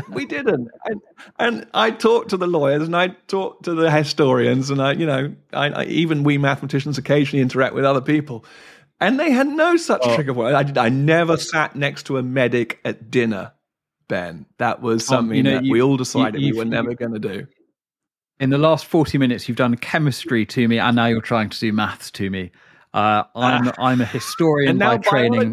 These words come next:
Speaker 1: biology.
Speaker 2: I've, I've had enough. I've had enough. We've got to move on. We've got to move on.
Speaker 1: <laughs> What's next?
Speaker 2: Well, it, it's this, it's this recurring theme of, of,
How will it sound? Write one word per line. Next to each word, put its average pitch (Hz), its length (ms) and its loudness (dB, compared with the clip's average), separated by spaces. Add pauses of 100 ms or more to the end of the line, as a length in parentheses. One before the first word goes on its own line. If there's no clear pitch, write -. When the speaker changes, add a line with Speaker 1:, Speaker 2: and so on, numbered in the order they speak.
Speaker 1:
biology. 120 200 -8 (880)
Speaker 2:
I've, 143 80 2
I've 139 100 -2
had 170 220 0
enough. 151 580 0
I've 135 180 -2
had 147 160 0
enough. 127 380 0 (320)
We've 135 120 0
got 160 180 0
to 156 100 -2
move 143 200 0
on. 117 220 -2 (100)
We've 131 120 -8
got 131 160 -2
to 127 60 -8
move 117 200 -2
on. 98 240 -4
Speaker 1:
<laughs> - 60 -20 (300)
What's 131 260 -4
next? 117 400 -6 (160)
Speaker 2:
Well, 240 320 4
it, 220 200 2
it's 233 200 -2
this, 254 260 0
it's 202 240 0
this 233 220 0
recurring 226 500 2
theme 185 340 2
of, 156 220 -2
of, - 260 -4